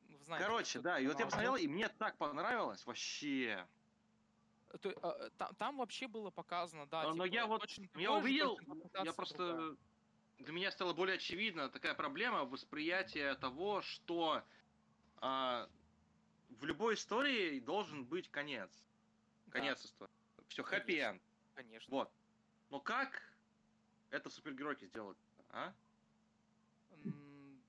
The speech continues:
Speaker 1: ну вот, а вот именно, что как это показать тебе не, даже,
Speaker 2: Не
Speaker 1: ну,
Speaker 2: закончить
Speaker 1: хотя бы
Speaker 2: при этом. Потому что если
Speaker 1: Вот и
Speaker 2: закончишь, то всё, конец. Ну вот
Speaker 1: Вот,
Speaker 2: смотри, вот,
Speaker 1: вот
Speaker 2: вот,
Speaker 1: да,
Speaker 2: вот,
Speaker 1: да, да.
Speaker 2: вот, ну вот киновселенная Марвел, вот эта вот, она типа закончила.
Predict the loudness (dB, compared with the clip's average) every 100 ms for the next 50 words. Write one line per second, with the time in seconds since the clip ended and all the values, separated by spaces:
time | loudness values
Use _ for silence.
0 | _ _ -18 -8 -4 -2 -2 -2 -2 -4
1 | -6 -8 -8 -10 -8 -8 -8 -10 -12 -8
2 | -6 -4 -6 -8 -12 -12 -12 -12 -8 -4
3 | -2 -2 -4 -6 -12 _ _ _ _ _
4 | -8 -4 -2 0 0 0 0 -2 -8 -8
5 | -10 -10 -14 -20 _ _ _ -8 -6 -4
6 | -2 0 0 0 -2 -4 -6 -4 -2 0
7 | 0 0 -2 -10 -20 _ _ -14 0 2
8 | 4 2 4 2 2 0 -2 -2 -2 -2
9 | -4 -6 -6 -10 -8 -8 -12 _ -20 -20
10 | -20 _ _ _ -4 -4 _ -4 0 2
11 | 2 0 -2 -4 -2 0 0 2 2 2
12 | 2 4 2 -2 -12 _ _ -10 -6 -6
13 | -6 -8 -4 -2 -2 -2 -2 0 0 -2
14 | -6 -16